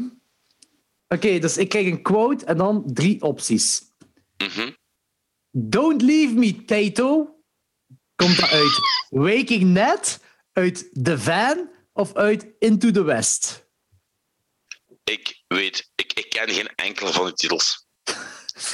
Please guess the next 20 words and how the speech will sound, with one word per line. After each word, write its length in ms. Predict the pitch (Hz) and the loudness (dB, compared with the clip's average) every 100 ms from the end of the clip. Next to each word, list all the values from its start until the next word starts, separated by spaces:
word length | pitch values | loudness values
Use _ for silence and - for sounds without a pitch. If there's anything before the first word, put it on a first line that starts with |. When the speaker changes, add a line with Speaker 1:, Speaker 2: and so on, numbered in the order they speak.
| - - | -10 -6
Speaker 1:
Gaan 140 | 175 | 0
we 60 | 180 | 0
een 40 | |
gokske 340 | 196 202 - 196 | 0 -2 0 0
wagen? 500 | 175 165 147 143 113 | 2 0 0 -2 0
Don't 300 | 214 277 - | 2 2 2
le-, 160 | 226 | 2
oké, 140 | 185 214 | 2 0
je 120 | 165 | 4
moet, 140 | 202 | 2
we 100 | - | 2
moeten 200 | 170 190 | 0 2
nadenken. 380 | 170 127 123 113 - - | 0 0 0 -2 -6 -12
"Don't 440 | 123 110 254 339 226 | -10 0 0 2 2
Speaker 2:
Ja. 80 | 247 | 4
Speaker 1:
leave 220 | 294 233 | 4 4
me, 360 | 226 175 - - | 2 2 -4 -4
Tato." 500 | 208 196 - 254 269 269 254 _ _ _ _ _ _ _ - | -2 0 0 2 2 0 -4 _ _ _ _ _ _ _ -10
Waking 720 | 113 170 269 - 269 220 127 | -2 2 0 0 2 2 2
Ned, 640 | 127 180 277 294 - - | 2 2 2 -2 -8 -12